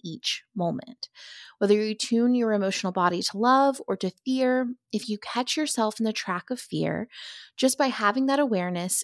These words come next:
you can shift your attention into the track of love. Just by seeing where you are, just by changing your attention, everything around you will change.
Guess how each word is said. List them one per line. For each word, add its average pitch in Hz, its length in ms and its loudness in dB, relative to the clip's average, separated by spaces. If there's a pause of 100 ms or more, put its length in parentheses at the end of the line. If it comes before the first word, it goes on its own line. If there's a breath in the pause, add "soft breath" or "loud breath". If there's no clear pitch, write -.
you 208 140 -8
can 202 180 -2
shift 233 500 -2
your 285 120 -2
attention 190 640 -4
into 185 560 -4
the 180 100 -6
track 151 380 -6 (120)
of 175 200 -10
love. - 400 -2 (580 loud breath)
Just 214 220 0
by 185 100 4
seeing 190 340 0
where 175 140 -4
you 175 240 -6
are, 202 600 4
just - 160 -8
by 180 100 0
changing 185 400 -4
your 170 140 -4
attention, 196 880 -4 (100)
everything 196 480 -2
around 165 420 -4
you - 140 -6
will - 140 -8
change. - 600 -8